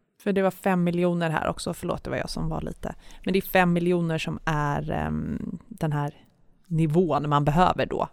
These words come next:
för att kunna få ut tjugofemtusen kronor i månaden vid sex procents direktavkastning. Och tjugoåringen behövde alltså sp-, spara ettusentrehundrafemtio kronor per månad för att få det här vid sextiofem.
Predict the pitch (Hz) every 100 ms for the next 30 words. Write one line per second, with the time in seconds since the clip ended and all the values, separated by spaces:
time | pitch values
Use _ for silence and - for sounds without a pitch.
0 | - - - - 160 - - 147 - -
1 | - - 165 - - 175 - - - -
2 | - - - 156 143 - - - - _
3 | _ - 160 - - - - 175 - -
4 | - 170 - - 208 202 - - - -
5 | - - - - 185 - - _ - -
6 | 214 202 226 220 196 180 165 165 - -
7 | - - - 170 - 160 165 - 160 170
8 | 156 151 151 165 - 165 151 - 151 151
9 | 147 - - 160 151 - - _ - -
10 | 175 - - - 151 143 143 127 139 -
11 | - - - - 247 190 233